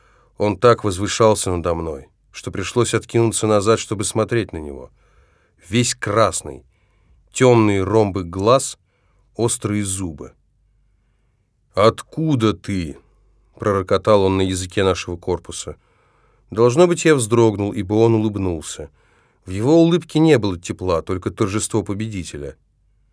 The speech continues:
«Специальный корпус. Так я и знал. Последняя вспышка перед наступлением тьмы. Сколько вас тут?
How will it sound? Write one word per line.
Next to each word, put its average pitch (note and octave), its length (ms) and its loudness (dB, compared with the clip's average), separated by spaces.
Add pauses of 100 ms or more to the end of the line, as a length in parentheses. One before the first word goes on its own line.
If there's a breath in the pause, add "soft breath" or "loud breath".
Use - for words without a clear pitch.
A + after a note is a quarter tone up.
(600)
«Специальный F#2+ 1120 0
корпус. F2+ 880 -4 (760)
Так G#2+ 320 2
я G2+ 180 0
и G2 80 0
знал. E2+ 540 -4 (920)
Последняя A2 800 4
вспышка - 640 -4
перед F#2 320 -6
наступлением F#2 920 -4
тьмы. E2 420 -10 (840 soft breath)
Сколько B2+ 680 4
вас F2 320 -2
тут? - 340 -20